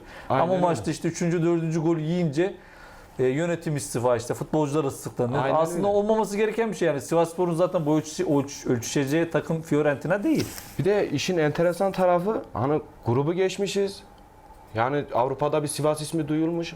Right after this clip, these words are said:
Speaker 1: Hani sorsan Sivasspor'u
Speaker 2: Son on altı turda oynuyorsun bir de.
Speaker 1: Evet. Hani zorlu bir rakip. Hani orada çok güzel bir top oynamışız. Hani s-, penaltı golüydü yanlış hatırlamıyorsam. Yok, özür dilerim.
Speaker 2: Bir
Speaker 1: Hatalı
Speaker 2: şey,
Speaker 1: bir gol yemiştik.
Speaker 2: e, kornerden
Speaker 1: Evet,
Speaker 2: gelen bir
Speaker 1: evet,
Speaker 2: topta
Speaker 1: hatalı
Speaker 2: hatalı
Speaker 1: bir
Speaker 2: bir
Speaker 1: gol
Speaker 2: gol yedik.
Speaker 1: yemiştik.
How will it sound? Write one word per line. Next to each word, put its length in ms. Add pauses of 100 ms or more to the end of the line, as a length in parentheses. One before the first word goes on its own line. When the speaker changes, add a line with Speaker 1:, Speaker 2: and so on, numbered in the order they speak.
Speaker 1:
Hani 260 (420)
sorsan 540
Sivasspor'u 640
Speaker 2:
Son 320
on 100
altı 280
turda 200
oynuyorsun 420
bir 60
de. 40
Speaker 1:
Evet. 140 (480)
Hani 200
zorlu 360
bir 100
rakip. 340 (120)
Hani 240
orada 420
çok 240
güzel 240
bir 60
top 220
oynamışız. 500
Hani 280 (600)
s-, 60 (240)
penaltı 400
golüydü 340
yanlış 300
hatırlamıyorsam. 460
Yok, 120 (340)
özür 280
dilerim. 280 (520)
Speaker 2:
Bir 200
Speaker 1:
Hatalı 240
Speaker 2:
şey, 140
Speaker 1:
bir 60
gol 60
yemiştik. 340
Speaker 2:
e, 40
kornerden 360
Speaker 1:
Evet, 120
Speaker 2:
gelen 120
bir 40
Speaker 1:
evet, 100
Speaker 2:
topta 220
Speaker 1:
hatalı 160
Speaker 2:
hatalı 100
Speaker 1:
bir 60
Speaker 2:
bir 100
Speaker 1:
gol 20
Speaker 2:
gol 100
yedik. 160
Speaker 1:
yemiştik. 360